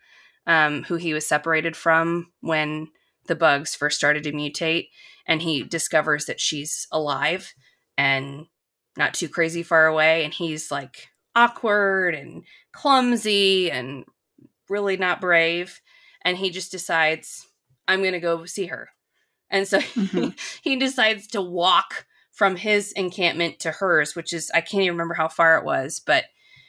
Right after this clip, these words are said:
Speaker 1: and it's just his journey and, you know, the things he encounters and the things he learns about himself. And I, I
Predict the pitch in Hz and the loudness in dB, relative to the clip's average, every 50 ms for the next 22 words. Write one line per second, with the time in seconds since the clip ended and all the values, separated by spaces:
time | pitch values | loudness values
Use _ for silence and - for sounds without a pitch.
0 | _ _ _ _ - 175 170 156 139 - - 190 170 - - 180 165 160 160 156 | _ _ _ _ 2 2 4 2 0 -2 -2 -2 -2 -2 -2 -4 -4 -4 -4 -2
1 | - 147 143 151 151 147 143 147 147 160 - _ _ _ - 143 139 139 143 151 | 2 4 4 4 4 2 0 -2 -4 -6 -8 _ _ _ -10 -8 -8 -8 -8 -10
2 | 165 190 _ _ _ _ _ - 156 135 101 117 151 160 _ _ _ _ _ _ | -12 -18 _ _ _ _ _ -6 -4 -2 -2 -4 -4 -8 _ _ _ _ _ _
3 | _ _ _ _ _ - 175 165 - 160 151 143 - - - 156 151 147 147 - | _ _ _ _ _ -4 -4 -2 0 -2 -2 -2 -4 -2 -2 0 -2 -2 -2 0
4 | 151 151 151 151 - 160 156 156 156 - 156 139 - - - 151 151 151 - 156 | 0 0 0 2 2 0 0 0 0 -4 -6 -8 -8 -6 -6 -6 -6 -6 -6 -6
5 | 147 147 151 151 156 - - 143 135 120 120 127 - - - 160 156 151 147 156 | -6 -6 -8 -8 -10 -12 -12 -12 -12 -12 -12 -16 -16 -12 -10 -8 -8 -8 -10 -14
6 | - - - 131 123 120 117 143 _ _ _ _ _ _ _ _ _ - 185 208 | -16 -20 -20 -20 -20 -20 -20 -20 _ _ _ _ _ _ _ _ _ 0 0 0
7 | 190 - _ _ _ _ _ _ 220 247 254 262 247 _ | 0 -2 _ _ _ _ _ _ -10 -8 -8 -8 -12 _